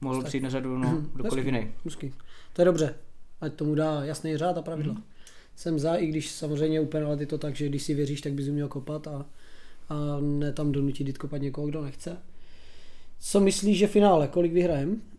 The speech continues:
Speaker 1: <clears throat> No, myslím si, že to bude dost, eh, jednostranná záležitost pro Manchester City.
Speaker 2: Až takhle si nás
Speaker 1: Hmm.
Speaker 2: odsoudil penalt-, eh, penalty. Finále může být jakékoliv a je to jeden
Speaker 1: Může,
Speaker 2: zápas,
Speaker 1: ale
Speaker 2: takže
Speaker 1: City teď je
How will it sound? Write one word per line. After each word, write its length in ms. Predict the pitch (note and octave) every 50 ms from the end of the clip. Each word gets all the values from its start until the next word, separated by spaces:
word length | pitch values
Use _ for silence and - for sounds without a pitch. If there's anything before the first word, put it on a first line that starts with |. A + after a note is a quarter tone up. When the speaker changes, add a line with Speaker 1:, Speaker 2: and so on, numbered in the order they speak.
| - - - -
Speaker 1:
<clears throat> 440 | - E3+ - - F#3 E3+ D#3+ D3 C#3+
No, 500 | C#3+ C#3+ C#3+ C#3 C#3+ D3+ D3+ D3+ D3+ D3+ D3 -
myslím 340 | D3 C#3+ C#3 - D3 D3 -
si, 160 | C3+ C#3+ C3+
že 80 | C3
to 140 | B2 B2+ B2+
bude 200 | A#2 B2+ B2 A#2+
dost, 340 | A#2 A#2 A2+ - - - - A#2 - A2+ A2+ A2+ A2
eh, 40 | A#2 - - - - - - - - - - - - - - - - -
jednostranná 520 | - B2+ A#2 B2 A#2 - - A#2+ A#2 A#2+ A2+
záležitost 580 | A2 G#2+ G#2+ A2+ A#2 B2 B2 A#2+ A#2+ - - - - - - -
pro 220 | - B2 A#2+ A2 G#2+
Manchester 420 | G#2+ G#2+ G#2+ G#2+ G#2+ G#2 - F#2+
City. 260 | - A2 G#2+ - - - - - - - - - - - - - - - - -
Speaker 2:
Až 260 | C#3+ C3 - - -
takhle 360 | - D#3 D#3 E3 D#3 D3 D3+
si 160 | D3+ - D3
nás 340 | C#3+ C#3+ C#3 C#3 C3 - -
Speaker 1:
Hmm. 300 | E3+ E3+ E3+ E3 D#3+ D#3
Speaker 2:
odsoudil 640 | D#3 D3+ - - D#3 D3 D3 D3 D3 D#3 D#3 D3+ D3
penalt-, 720 | C#3+ - D#3 D3+ D3+ D3+ D3+ D3+ D3+ D3+ D3 - - D3+ C#3
eh, 40 |
penalty. 440 | B2 - C3+ C3+ C3+ C3 B2+ - C3+
Finále 420 | B2+ - - D3 D3 D3 D3 D3 D3
může 220 | D3+ D3 D3 D3+
být 240 | C#3+ D3 C#3 - -
jakékoliv 640 | D3 D3 C#3+ - D#3 C#3+ - D3+ D3 D3+ - -
a 80 | D#3 D3
je 60 | C#3+
to 120 | - - D3
jeden 140 | C#3+ - G#2+
Speaker 1:
Může, 140 | G2+ G#2+
Speaker 2:
zápas, 300 | G#2+ G#2 G#2 G#2 G#2 G#2 G#2
Speaker 1:
ale 120 | G#2 G#2
Speaker 2:
takže 300 | G2+ G2+ C3 C#3 C3+ C3 C3 - - - - - - - - - - - - - -
Speaker 1:
City 600 | - - C3 B2 - B2 B2 B2 A#2+ A#2 A2+ - - - - - - - - - - - - - - - -
teď 140 | - G#2+ G#2+
je 220 | G#2 G#2 G#2+ -